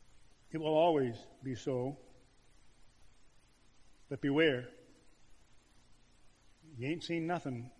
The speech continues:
yet. And before we can catch our breath, John opens the fourth seal, verses seven and eight. "And out gallops a pale horse, which stands for death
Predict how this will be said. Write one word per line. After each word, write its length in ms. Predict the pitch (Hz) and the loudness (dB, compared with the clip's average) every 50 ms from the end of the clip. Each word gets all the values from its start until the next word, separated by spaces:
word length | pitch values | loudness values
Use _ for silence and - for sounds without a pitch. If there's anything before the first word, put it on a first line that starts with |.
| - - _ _ - - | -20 -20 _ _ -18 -10
yet. 280 | 147 147 143 135 - - - - - - - - - _ _ _ _ _ _ _ _ _ _ _ - - - - - _ _ _ _ - _ _ _ - - _ - - _ _ - - - - - | -8 -6 -6 -6 -8 -12 -18 -20 -20 -20 -20 -20 -20 _ _ _ _ _ _ _ _ _ _ _ -20 -20 -20 -20 -20 _ _ _ _ -20 _ _ _ -20 -20 _ -20 -20 _ _ -20 -20 -20 -14 -10
And 80 | - 143 | -8 -6
before 220 | 131 - 196 202 | -2 0 2 4
we 80 | 202 190 | 4 4
can 140 | 185 190 160 | 2 0 0
catch 200 | 170 180 180 190 | -2 -2 0 0
our 100 | 185 165 | 0 2
breath, 400 | 131 160 170 170 160 131 - - - - - - - - - _ - - _ - - - - - - - - - - _ - - - - - - | 2 2 2 2 2 0 -4 -12 -20 -20 -20 -20 -20 -20 -20 _ -20 -20 _ -20 -20 -20 -20 -20 -20 -20 -20 -20 -20 _ -20 -20 -20 -16 -4 0
John 240 | 165 165 165 170 170 | 2 2 4 4 4
opens 340 | 175 147 170 170 165 143 | 2 2 2 0 0 -2
the 80 | - 165 | -2 -4
fourth 320 | - - 175 180 180 175 | 0 2 4 4 4 2
seal, 340 | - - - 156 143 143 135 | -2 -4 -2 0 0 0 0
verses 320 | 120 139 143 - - - - | 0 -2 -4 -4 -6 -6 -2
seven 260 | 170 165 160 156 156 | 0 0 0 0 -2
and 120 | 147 151 | -2 0
eight. 240 | 151 151 139 135 - - - - - _ _ _ - - - | 0 0 -2 -4 -8 -14 -20 -20 -20 _ _ _ -20 -14 -6
"And 100 | - 165 | 0 2
out 180 | 185 202 196 156 | 2 2 4 2
gallops 320 | 180 185 190 202 190 - | 2 4 4 4 2 0
a 40 | 160 | -4
pale 340 | - - - 196 208 208 190 | -8 -2 0 2 2 4 2
horse, 380 | - - 196 196 190 170 - - | 2 2 2 2 2 2 0 -2
which 120 | 156 - | -8 -8
stands 360 | - - 180 175 180 180 165 - | -6 -4 -2 -2 -2 -2 -4 -4
for 160 | - 170 160 | -4 -4 -4
death 400 | 131 147 180 190 180 165 131 | -2 -2 0 2 2 0 0